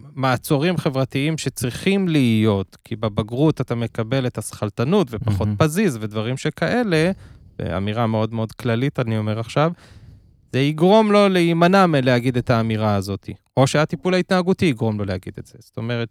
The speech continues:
Speaker 2: מהמם.
Speaker 1: שיגיד לו, "כשאתה נמצא בסביבה של אנשים שאתה לא מכיר, גם אם אתה לא אוהב את החולצה, תזכור שעד שאתה לא עוזב את האיש הזה, אתה לא אומר את האמירה הזו."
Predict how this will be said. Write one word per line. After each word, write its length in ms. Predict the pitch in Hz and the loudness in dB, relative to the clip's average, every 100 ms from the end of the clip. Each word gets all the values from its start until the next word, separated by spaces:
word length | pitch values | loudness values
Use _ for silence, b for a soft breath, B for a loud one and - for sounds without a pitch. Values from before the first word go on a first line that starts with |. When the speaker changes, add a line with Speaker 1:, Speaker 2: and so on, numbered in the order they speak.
| - | -4
Speaker 2:
מהמם. 120 | 110 | -4
Speaker 1:
שיגיד 500 | 107 107 104 123 123 | -2 -6 -6 -6 -2
לו, 180 | 117 107 b b b b _ | -2 -4 b b b b _
"כשאתה 520 | 113 107 123 123 120 | -8 -4 -2 0 0
נמצא 800 | 123 123 123 - 160 156 160 160 143 | -2 -4 -4 0 2 4 4 2 2
בסביבה 680 | 143 139 - - 127 135 | -2 -2 -6 -4 -2 -2
של 180 | 131 139 | -2 -2
אנשים 520 | 131 117 - 143 139 | -2 -4 -6 -4 -4
שאתה 300 | 117 113 - | -4 -6 -6
לא 180 | 117 123 | -4 -4
מכיר, 520 | 131 - 175 156 151 156 b b b b b _ - | -4 -4 -2 0 -2 -6 b b b b b _ -2
גם 160 | 139 160 | 0 2
אם 120 | 151 | 0
אתה 180 | 127 131 | 0 2
לא 80 | 139 | 2
אוהב 160 | 135 | 2
את 60 | 135 | -2
החולצה, 600 | 139 131 117 - 156 196 - - _ _ | -4 -4 -4 0 2 2 -2 -20 _ _
תזכור 580 | - 113 - - 180 185 | -8 -8 -2 2 2 2
שעד 280 | - 135 143 | 0 0 2
שאתה 240 | 160 - | -2 -2
לא 120 | 123 135 | -2 0
עוזב 440 | 120 104 120 127 | -2 0 -2 -2
את 140 | 135 | -2
האיש 340 | 107 80 147 175 | -4 -4 -2 -2
הזה, 280 | 160 196 196 - | 0 0 0 -4
אתה 180 | 117 131 | -2 0
לא 140 | 120 131 | 2 0
אומר 380 | 127 120 120 | 0 -2 -4
את 120 | 131 127 | -4 -4
האמירה 480 | 117 110 113 107 | -4 -4 -4 -4
הזו." 200 | 98 - | -4 -6